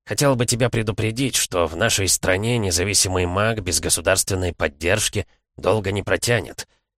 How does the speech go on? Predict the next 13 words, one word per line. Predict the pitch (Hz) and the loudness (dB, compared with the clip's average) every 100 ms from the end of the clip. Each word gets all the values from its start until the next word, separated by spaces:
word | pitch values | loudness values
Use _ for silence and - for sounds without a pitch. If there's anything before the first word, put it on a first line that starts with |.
| _ | _
К | - | -4
сожалению», | - 107 117 120 135 147 147 - _ _ _ _ _ _ | -2 0 0 0 2 2 0 -2 _ _ _ _ _ _
тут | 92 90 | -2 0
он | 82 | -2
покосился | 85 90 - 98 98 90 | -2 -4 0 0 2 0
на | 87 | 0
старого | 82 - 92 87 | 0 2 2 2
Кодзиму | - 82 78 101 98 - | 0 -2 0 0 0 -2
и | 95 | -4
его | 85 85 | -2 -2
двоих | 80 80 80 80 | -2 0 0 -2
из | 82 78 | -4 0
ларца. | 80 - - 78 | 0 0 0 0